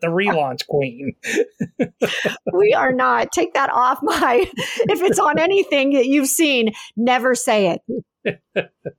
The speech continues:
Speaker 2: So that's where I am. I'm, I'm doing incredible things for people in business and in their
Speaker 1: Let, let's
Speaker 2: personal
Speaker 1: talk a little
Speaker 2: life.
Speaker 1: bit about that. So what's, you know, uh, how do you help business owners at this point?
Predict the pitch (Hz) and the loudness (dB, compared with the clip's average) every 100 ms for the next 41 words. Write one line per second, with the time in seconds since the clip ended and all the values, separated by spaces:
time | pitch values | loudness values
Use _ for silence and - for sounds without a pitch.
0 | - - _ _ _ _ _ - 208 214 | -14 -14 _ _ _ _ _ -4 0 0
1 | 214 220 208 185 190 175 170 180 202 202 | -2 -2 0 2 2 0 0 0 0 2
2 | 202 196 196 - 233 220 214 208 208 - | 2 0 0 0 2 4 4 2 0 -4
3 | _ - 214 - 269 240 220 214 - 202 | _ -2 -2 -2 -2 0 2 0 0 0
4 | 185 185 - 185 - 180 180 175 180 175 | 2 0 0 -2 0 0 0 0 2 2
5 | 175 180 180 185 180 170 - - 180 175 | 2 2 2 2 2 2 -2 -2 0 2
6 | 170 170 170 160 - 175 170 160 160 175 | 2 2 2 0 0 0 2 0 0 0
7 | - 180 175 160 127 110 107 104 101 95 | 0 0 0 2 2 2 0 0 -2 -4
8 | 110 107 - 131 170 175 - - 165 135 | -4 -4 -2 0 0 0 -4 -4 -4 -2
9 | - 131 151 147 - 151 160 156 143 139 | 0 -2 -4 -6 -6 -4 -2 0 -2 0
10 | 135 139 _ _ - 139 123 113 - 107 | -2 -2 _ _ -4 -2 0 -2 -4 -4
11 | 113 113 117 - - - - | -6 -6 -6 -6 -6 -8 -10